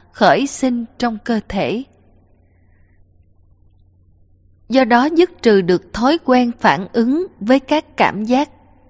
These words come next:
Như vậy, tâm thức vốn thường tạo tác những hành nghiệp xấu ác mới, giờ đây phát triển được thói quen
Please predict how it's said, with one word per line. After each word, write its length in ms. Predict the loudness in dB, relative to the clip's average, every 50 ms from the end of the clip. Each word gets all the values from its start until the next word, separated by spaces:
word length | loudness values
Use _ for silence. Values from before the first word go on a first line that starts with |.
| _ _ _ _ _ _ _ _ _ _ _ _ _ _ _ _ _ _ _ _ _
Như 180 | 0 0 0
vậy, 420 | 2 4 4 4 4 2 0 -2 -4 -8 _ _
tâm 200 | -2 -2 -2 -2
thức 220 | 0 -2 -2 -2 -4 _ _ 0
vốn 320 | 2 2 4 4 2 -2 -2
thường 280 | 0 0 0 0 0 -4
tạo 300 | -2 0 0 0 0 -2
tác 320 | -4 -4 -2 -2 -2 -2 -4 _ _
những 260 | -4 -2 -2 -2 -2 -2
hành 400 | 0 0 2 2 2 0 2 2
nghiệp 200 | 2 2 0 -2
xấu 400 | -6 -14 -6 -2 0 0 0 0
ác 380 | -2 -2 -2 -2 -2 -2 _ 0
mới, 320 | 2 2 2 0 0 -4 -6 _ -20 _ -20 _ _ _ _ _ _ _ _ _ _ _ _ _ _ _
giờ 220 | 0 2 2 2
đây 220 | 2 2 2 0 0 0
phát 320 | 0 0 0 -2 -8 _
triển 300 | 0 0 2 2 0 0
được 240 | 0 0 0 -2 _
thói 220 | -6 -2 -2 -2 -2
quen 360 | 0 0 2 2 2 -2